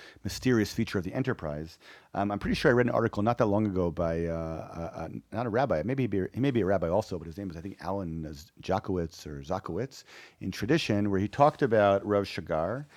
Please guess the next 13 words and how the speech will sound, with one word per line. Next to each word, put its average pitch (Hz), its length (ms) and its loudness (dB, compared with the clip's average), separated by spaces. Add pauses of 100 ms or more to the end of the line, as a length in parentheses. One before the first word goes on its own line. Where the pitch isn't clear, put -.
(380)
And 98 280 -2
I 123 60 -4
don't 175 160 0
remember 175 320 0
specifically 147 680 -4
if 107 100 -2
it 113 80 -4
was 104 160 -6
his - 160 -6
citation, 101 520 -4
but 98 120 -4
I - 20 -4
think 170 220 -6